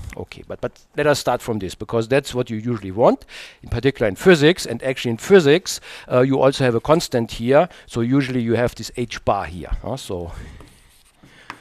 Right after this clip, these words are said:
in physics, we would require that the commutator is actually equal to minus I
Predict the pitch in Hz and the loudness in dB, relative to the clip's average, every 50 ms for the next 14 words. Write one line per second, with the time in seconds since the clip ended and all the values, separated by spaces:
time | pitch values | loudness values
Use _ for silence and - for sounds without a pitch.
0 | _ _ - 95 92 - - 151 147 123 123 131 139 - - - - - - - | _ _ -18 -16 -16 -6 -2 -2 0 2 2 2 0 0 -4 -8 -8 -8 -10 -10
1 | - - - - - - - - _ _ - - - _ - - - _ _ _ | -14 -14 -16 -16 -16 -18 -20 -20 _ _ -20 -20 -20 _ -20 -20 -20 _ _ _
2 | _ _ _ _ - - _ _ _ _ - - _ _ - - - - - _ | _ _ _ _ -20 -20 _ _ _ _ -20 -20 _ _ -20 -20 -20 -20 -20 _
3 | _ _ - - - 113 104 95 104 107 - - 104 101 - - - 117 120 120 | _ _ -16 -14 -12 -12 -10 -10 -10 -10 -10 -10 -12 -12 -10 -2 0 2 2 2
4 | 110 107 107 110 - - - - - - - _ _ - 110 - 113 107 - 147 | 2 0 -2 -6 -10 -14 -18 -20 -20 -20 -20 _ _ -16 -10 -10 -8 -4 0 2
5 | 143 143 135 - - 127 117 113 - - 110 104 107 110 - - - - - - | 2 4 2 2 0 -2 -2 -2 -2 -2 -2 -2 -2 -4 -6 -8 -10 -14 -18 -18
6 | - - - - - - 117 - 131 131 - - - 117 - - 139 143 - 131 | -20 -18 -18 -16 -14 -12 -12 -10 -10 -10 -10 -8 -8 -8 -6 -4 -4 -4 0 0
7 | 127 120 - - 120 107 110 107 110 110 107 110 - - - - - - _ - | 0 0 0 -4 -2 -2 0 0 0 -2 -2 -4 -6 -8 -10 -14 -16 -20 _ -20
8 | - - - - - 107 107 110 110 107 113 | -20 -20 -20 -14 -8 -6 -4 -2 -2 -4 -6